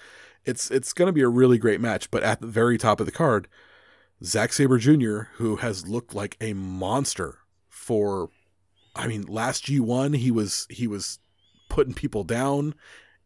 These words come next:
and this tournament, he's, you know, gone all the way. And man,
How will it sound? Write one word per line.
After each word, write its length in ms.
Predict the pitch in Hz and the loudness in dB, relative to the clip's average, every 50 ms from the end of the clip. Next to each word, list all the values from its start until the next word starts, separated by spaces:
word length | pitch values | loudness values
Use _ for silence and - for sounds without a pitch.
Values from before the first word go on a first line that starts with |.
| _ 127 | _ -4
and 400 | 127 120 113 110 107 107 101 95 | -4 -2 -2 -2 -4 -4 -4 -6
this 440 | 104 - 101 95 101 127 143 - | -8 -10 -10 -4 -2 -2 -2 -2
tournament, 540 | - - - 139 139 139 143 143 147 147 - _ _ _ _ _ | -4 -4 -2 0 0 2 2 0 0 -2 -6 _ _ _ _ _
he's, 640 | - - - 117 107 104 101 95 - - - - - _ _ _ _ _ _ | -14 -6 -2 -2 -2 -2 -2 -4 -6 -8 -8 -10 -14 _ _ _ _ _ _
you 80 | _ 110 | _ -8
know, 120 | 98 95 | -8 -6
gone 280 | 92 120 117 127 131 135 | -4 -2 0 0 0 2
all 140 | 131 135 131 | 0 0 0
the 80 | 123 | 2
way. 400 | 123 131 135 131 123 110 104 - _ - - - - - - - _ _ _ _ _ _ _ _ _ _ _ _ - | 0 2 2 2 0 -2 -4 -6 _ -20 -20 -20 -20 -20 -20 -20 _ _ _ _ _ _ _ _ _ _ _ _ -16
And 280 | - - 113 104 98 | -14 -14 -12 -12 -14
man, 580 | 92 92 107 135 156 165 156 127 110 104 98 | -12 -10 -10 -8 -8 -8 -8 -10 -10 -14 -18